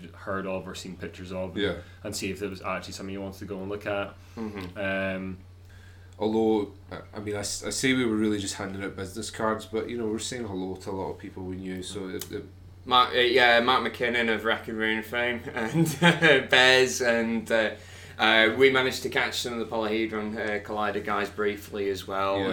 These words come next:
Speaker 3: and so it was good to say hi, because frankly we just did not have the time during
Speaker 2: It,
Speaker 3: the main con.
Speaker 2: it's really a place for you to make introductions rather than to do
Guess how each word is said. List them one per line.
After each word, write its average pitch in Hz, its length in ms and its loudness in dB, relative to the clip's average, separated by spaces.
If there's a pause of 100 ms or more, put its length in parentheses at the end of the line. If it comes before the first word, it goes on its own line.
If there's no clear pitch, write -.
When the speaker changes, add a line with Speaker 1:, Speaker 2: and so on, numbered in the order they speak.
Speaker 3:
and 92 280 -8
so 95 580 -4
it 110 60 -2
was 113 180 -2
good 120 200 2
to 107 320 -2
say 104 300 0
hi, 131 280 4
because 120 260 0
frankly 123 440 -2
we 127 60 -8
just - 280 -2
did - 140 -6
not 120 220 0
have - 260 0
the 127 80 0
time 147 460 2
during 147 340 6
Speaker 2:
It, - 20 0
Speaker 3:
the 135 80 2
main 123 300 2
con. 120 420 0
Speaker 2:
it's 143 260 4
really 156 360 6
a 131 80 6
place 117 580 0
for - 160 -6
you 110 200 2
to 107 160 -8
make 107 260 2
introductions 110 920 -6
rather 101 280 -2
than 101 220 -8
to 104 100 -12
do 98 440 -6